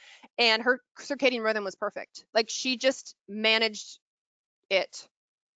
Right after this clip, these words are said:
That even wasn't her chief complaint. Fatigue, insomnia, stress, that wasn't her complaint, which just goes to show, like, some people, I would have, I would have not handled that one very well. I would not be a very good firefighter. So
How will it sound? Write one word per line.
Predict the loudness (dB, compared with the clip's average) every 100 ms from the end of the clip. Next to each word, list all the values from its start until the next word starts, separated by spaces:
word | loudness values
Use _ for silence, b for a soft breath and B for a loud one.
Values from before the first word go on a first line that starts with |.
| _ _
That | 4 6
even | 2 2
wasn't | 0 0 -6
her | -8
chief | -6 -8
complaint. | -8 -10 -10 -12 _
Fatigue, | -4 0 -2 -2 -14 _
insomnia, | -4 2 2 2 0 -2
stress, | -2 0 0 2
that | 0
wasn't | 0 -6
her | -8
complaint, | -10 -10 -10 -12 B B
which | -4 -2
just | 4
goes | 4 4
to | -2
show, | 2 4
like, | 4 -2
some | -6
people, | -6 -2 0 0 -2 _ _ _ _ _ _ _ _ _ _ _
I | 2 4
would | 2 -2
have, | -4 _ _ _ _ _ _ -6
I | -2 -2
would | -2
have | -2
not | -4 -4 _ _ -16
handled | -10 -6 -4
that | -4
one | -6
very | -10 -10
well. | -6 -8 -8 _ _ -4
I |
would | -2 0
not | 0
be | 0
a |
very | -2 -4
good | -4
firefighter. | -6 -6 -10 -12 _ b b b b b
So | -2 4 6 4